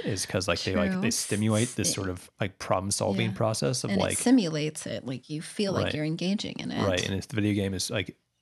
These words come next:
Speaker 1: way too difficult, it's not fun.
Speaker 2: Right.
Speaker 1: If the video game is way too easy, it's
Speaker 2: Not
Speaker 1: not
Speaker 2: fun.
Speaker 1: fun. I want it to be
Speaker 2: Yeah.
Speaker 1: somewhere in between where it's,
Speaker 2: That's
Speaker 1: like,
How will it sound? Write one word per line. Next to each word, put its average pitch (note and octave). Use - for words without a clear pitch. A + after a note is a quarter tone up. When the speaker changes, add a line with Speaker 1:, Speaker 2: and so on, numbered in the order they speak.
Speaker 1:
way G2
too A#2+
difficult, G2+
it's -
not F#2+
fun. F#2
Speaker 2:
Right. A#2
Speaker 1:
If -
the G#2+
video F#2+
game F#2
is F#2
way F#2+
too A#2
easy, G2
it's -
Speaker 2:
Not F2+
Speaker 1:
not G2
Speaker 2:
fun. -
Speaker 1:
fun. A2
I F#2
want F#2+
it -
to -
be G#2+
Speaker 2:
Yeah. G2+
Speaker 1:
somewhere G2
in F#2
between F2+
where A2+
it's, -
Speaker 2:
That's -
Speaker 1:
like, -